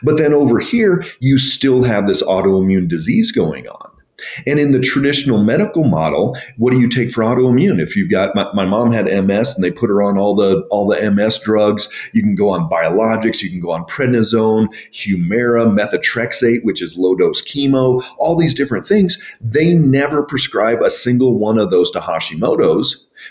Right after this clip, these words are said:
because the cure is worse than the disease. Then we're like, "Okay, well, what do we need to do, uh, to address the autoimmune?" Because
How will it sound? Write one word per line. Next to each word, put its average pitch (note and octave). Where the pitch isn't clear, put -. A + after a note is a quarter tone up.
because A#2+
the G#2
cure D#3
is A2
worse A2+
than F#2+
the E2+
disease. -
Then E3
we're D3
like, B2+
"Okay, A#2
well, B2+
what E3
do F3
we E3+
need D#3+
to G#2
do, B2
uh, A2
to D#3+
address A#2+
the -
autoimmune?" A#2+
Because B2